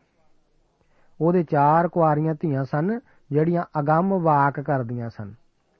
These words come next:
ਅਤੇ ਜਾਂ ਅਸੀਂ ਕਈ ਦਿਨ ਉੱਥੇ ਠਹਿਰੇ,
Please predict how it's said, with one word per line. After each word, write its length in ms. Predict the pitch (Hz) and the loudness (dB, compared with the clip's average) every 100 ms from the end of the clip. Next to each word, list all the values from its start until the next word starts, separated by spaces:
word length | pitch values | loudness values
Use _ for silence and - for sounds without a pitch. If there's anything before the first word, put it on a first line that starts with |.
| 151 | -8
ਅਤੇ 200 | 147 156 | -2 -2
ਜਾਂ 480 | 143 143 147 165 196 - _ _ _ 170 | 0 0 2 2 -2 -8 _ _ _ -8
ਅਸੀਂ 240 | 151 170 151 - | -2 -4 -4 -2
ਕਈ 340 | 185 226 240 | 0 2 0
ਦਿਨ 220 | 202 175 | 2 2
ਉੱਥੇ 300 | 160 143 135 | 0 -2 -8
ਠਹਿਰੇ, 600 | 123 131 156 165 180 214 | -6 -6 -2 -2 -2 -4